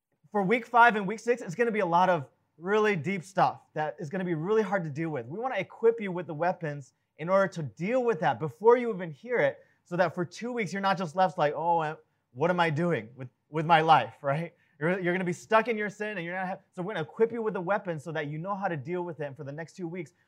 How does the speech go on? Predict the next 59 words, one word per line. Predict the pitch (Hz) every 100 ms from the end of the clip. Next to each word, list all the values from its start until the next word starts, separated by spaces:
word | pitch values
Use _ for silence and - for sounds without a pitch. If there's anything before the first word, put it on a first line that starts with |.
| _
once | 156 226 262
you |
talk | 226 - 240 233
about | 165 147 127
the |
wounds | 123 147 147
of | 147
the |
past | 147 156 151 151 147
and |
we | 135
talk | 143 143
about | 143 131 123
the |
words | 123 135 143 143
that | 131
have | 135 117
power, | 127 131 139 _ _
then | 135 160
we |
can | 180 165
apply | - 175 170
the | 151
weapon, | 147 143 151 139
weapons | 139 143 131
of | 123
freedom | 147 135 123
right | 147 151
there | 151 135 127 _ _ _
on | 127 131
the |
spot | 123 - 123 113 _ _ 123
and |
encourage | 127 - 123 123 117
one | 120 120
another. | 123 110
So | 117
hopefully | 175 240 240 226
that | 196 185 - -
gives | 135 185 170
you | 202 202
a | -
good | 170
idea. | 175 156 175 180
Again, | 151 175 180
if | 151
you | 165
need | 165 180
a | 175
reference, | 165 160 175 165
we'll | 151
share | 143 165 170
this | 160 147
with | 156 147
your | 147
life | 147 156
group | 165
leaders. | 156 156 143
They'll | 139